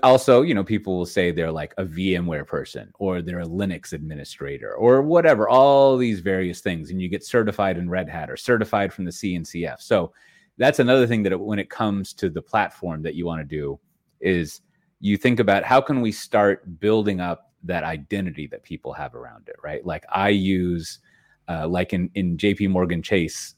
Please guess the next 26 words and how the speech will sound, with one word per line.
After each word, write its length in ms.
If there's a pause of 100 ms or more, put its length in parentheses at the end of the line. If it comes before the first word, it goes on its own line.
(120)
uh, 260
they 120
have, 180
like, 160
the 80
Gaia 400
platforms, 680
right? 260
And 140
you, 220
you 80
know, 200 (400)
you 120
want, 200
you 120
want 260
people 240
to 60
start 260
thinking, 220
like, 260
"I 120
use 260
the 80
Gaia 360
platform," 580